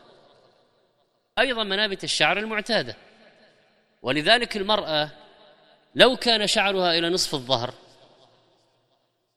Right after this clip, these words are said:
وقالت: "كيف أمسح أنا؟ كيف أمسح شعري؟ شعري طويل"، نقول:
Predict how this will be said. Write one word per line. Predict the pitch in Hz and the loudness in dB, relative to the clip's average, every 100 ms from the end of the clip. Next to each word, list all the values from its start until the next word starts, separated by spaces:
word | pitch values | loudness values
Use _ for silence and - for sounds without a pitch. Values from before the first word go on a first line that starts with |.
| _ | _
وقالت: | 123 120 202 202 180 - - - - - - _ _ _ | -12 -4 0 0 0 -6 -14 -20 -20 -20 -20 _ _ _
"كيف | - 277 226 | 2 2 2
أمسح | 220 190 180 - 170 | -4 -2 -4 -2 -4
أنا؟ | 160 160 - - - _ _ _ _ _ _ _ _ _ _ _ _ | -4 -8 -16 -20 -20 _ _ _ _ _ _ _ _ _ _ _ _
كيف | - 285 277 | -2 0 0
أمسح | 226 220 - | 0 -2 0
شعري؟ | 190 160 165 160 - - - - - _ _ | -2 0 -4 -8 -16 -20 -20 -20 -20 _ _
شعري | - 226 220 226 | -4 -2 -2 -4
طويل"، | 226 247 226 190 - - _ _ _ _ _ _ _ _ _ _ _ _ _ _ - | -6 -6 -6 -10 -20 -20 _ _ _ _ _ _ _ _ _ _ _ _ _ _ -10
نقول: | 127 185 185 | -6 0 0